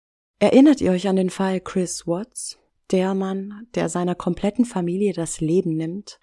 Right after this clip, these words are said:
weil er spontan doch lieber mit seiner Affäre durchbrennen wollte und dafür eine Hochleistung an Schauspiel an den Tag legte? Der Mann,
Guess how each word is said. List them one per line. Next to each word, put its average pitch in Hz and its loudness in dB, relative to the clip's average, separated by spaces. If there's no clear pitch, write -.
weil 208 0
er 214 0
spontan 190 -4
doch 247 0
lieber 175 -2
mit 180 -4
seiner 175 -6
Affäre 175 -4
durchbrennen 165 -4
wollte 165 -8
und 175 0
dafür 170 -2
eine 165 -4
Hochleistung 175 -4
an 208 -2
Schauspiel 170 -6
an 165 -4
den 165 -4
Tag 160 -8
legte? 170 -6
Der 277 6
Mann, 185 2